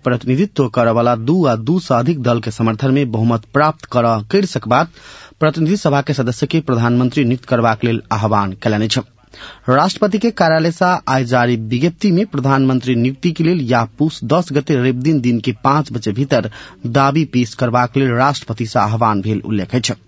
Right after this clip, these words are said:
निर्वाचन आयोग से प्रतिनिधि सभा सदस्य निर्वाचन दू हजार उनासी के निर्वाचन परिणाम सहित के प्रतिवेदन प्रतिनिधि सभा सदस्य निर्वाचन ऐन दू हजार चौहत्तर दफा बासठ बमोजिम गत अगहन उनतीस गते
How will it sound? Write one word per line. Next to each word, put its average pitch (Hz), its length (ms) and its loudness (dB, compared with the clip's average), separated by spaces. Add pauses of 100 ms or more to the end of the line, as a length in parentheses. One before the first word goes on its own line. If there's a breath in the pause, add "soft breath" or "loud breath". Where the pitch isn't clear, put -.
(540 loud breath)
निर्वाचन 170 460 2
आयोग 214 200 2
से 240 140 -2
प्रतिनिधि 165 440 0
सभा 175 240 0
सदस्य 170 360 -2
निर्वाचन 139 480 2
दू 127 80 2
हजार 123 340 0 (140)
उनासी 135 300 0
के 170 120 -2
निर्वाचन 123 500 0 (100)
परिणाम 123 480 2
सहित 139 200 0
के - 120 -2
प्रतिवेदन 127 600 -2
प्रतिनिधि 120 380 0
सभा 107 220 0
सदस्य 131 340 -2
निर्वाचन 151 480 0 (420 loud breath)
ऐन 196 240 2
दू 143 180 2
हजार 139 340 2
चौहत्तर 143 380 0
दफा 123 280 0 (100)
बासठ 135 300 -2
बमोजिम 120 420 0 (120)
गत 160 240 0
अगहन 147 320 0
उनतीस 165 380 0
गते 147 280 0